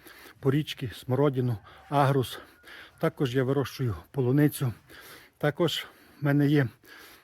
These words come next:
виноградник, сорок сортів і кущів. Також в мене є двадцять дев'ять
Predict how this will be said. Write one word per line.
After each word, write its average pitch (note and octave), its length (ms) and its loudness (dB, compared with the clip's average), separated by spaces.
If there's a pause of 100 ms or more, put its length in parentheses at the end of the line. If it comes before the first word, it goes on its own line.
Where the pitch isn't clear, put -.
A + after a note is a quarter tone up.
(140)
виноградник, C3+ 800 2 (380)
сорок - 540 0 (300)
сортів C#3 500 0 (400)
і G3 100 -6
кущів. C3 520 -2 (600)
Також D#3+ 340 -2
в - 100 -14 (280)
мене C#3+ 260 2
є C#3+ 260 2
двадцять D3 500 -2 (300)
дев'ять C#3 520 2